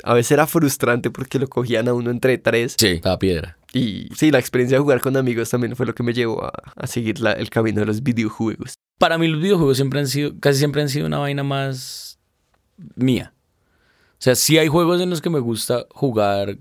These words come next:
Speaker 2: con otros y compartir, pero para mí siempre han sido muy como sentarme a ver una película, como sentarme a leer un libro. fifa a veces me gusta es jugarlo yo. Yo, bueno,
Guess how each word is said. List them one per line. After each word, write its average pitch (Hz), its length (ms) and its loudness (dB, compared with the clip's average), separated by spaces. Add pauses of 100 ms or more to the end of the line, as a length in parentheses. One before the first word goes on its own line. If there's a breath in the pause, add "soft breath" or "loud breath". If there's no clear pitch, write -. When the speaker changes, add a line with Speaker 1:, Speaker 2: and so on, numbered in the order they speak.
(280)
Speaker 2:
con 120 180 2
otros 123 240 -2
y - 20 -6
compartir, 127 480 -2 (420 loud breath)
pero 127 200 6
para 113 200 4
mí 107 140 4
siempre 110 300 0
han 113 80 0
sido 117 260 0
muy 117 760 -2 (360)
como 127 140 4
sentarme 107 260 2
a 101 40 2
ver 101 80 0
una 104 160 -2
película, 92 840 -4
como 92 200 -10
sentarme 85 380 -8
a - 20 -6
leer 87 140 -8
un 87 120 -8
libro. - 220 -12 (400)
fifa 131 260 4
a 139 60 4
veces 143 180 -2
me 160 100 0
gusta 127 380 0
es 123 340 -6 (640)
jugarlo 139 320 2
yo. 151 120 -2 (320 loud breath)
Yo, 147 380 2
bueno, 175 280 2